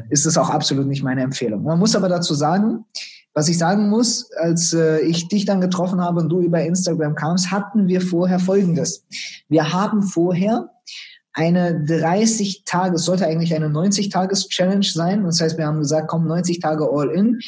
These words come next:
Wir kontaktieren, und jetzt, wir kontaktieren auf das Geschäft dreißig Leute am Tag und kein Spam. Nicht über Instagram einfach Nachrichten rausschicken, das gilt nicht, sondern wirklich dreißig Leute.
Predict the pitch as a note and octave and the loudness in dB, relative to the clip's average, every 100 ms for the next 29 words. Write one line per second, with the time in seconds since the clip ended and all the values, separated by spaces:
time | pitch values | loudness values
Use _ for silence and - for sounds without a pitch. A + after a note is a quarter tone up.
0 | - D3+ E3+ E3+ F#3+ A3+ A3+ G3 - - | -8 0 0 2 2 2 2 -2 -4 0
1 | A3 G#3 G3 A#3 G4 - _ - _ - | 2 4 4 2 0 -8 _ -20 _ -2
2 | D#3 D#3 D3 - _ - D#3 F#3 G3+ F3+ | 2 2 0 -6 _ -4 -2 2 2 0
3 | F3 G#3+ G3 G3 A3+ - _ _ - D#3 | 0 0 2 2 0 -4 _ _ -2 0
4 | E3 D3+ D3+ F3 F3+ F3+ - C#3+ C#3+ F#3 | 0 -2 -2 0 -2 -2 -2 0 0 0
5 | F#3+ E3+ D#3+ D3+ C3 C3+ A#2+ D#3 D#3+ G#3 | 0 0 0 0 -4 -4 -6 -4 0 2
6 | G3+ - C3+ B2 G3 A3 G3+ G3 G3+ F#3 | 2 0 0 0 0 2 2 2 0 0
7 | F#3 F3 E3+ D#3+ F#3+ G#3+ G3+ F#3 F#3 F#3 | 0 0 0 0 0 0 0 0 0 0
8 | E3+ E3+ E3 D#3+ A2+ - - - - - | 0 2 0 0 -2 -6 -12 -14 -10 0
9 | F#3 E3+ F#3 A3+ F#3+ F#3 D#3+ E3 D3 C#3 | 2 4 2 2 0 0 0 0 0 0
10 | A#2+ - | -2 -6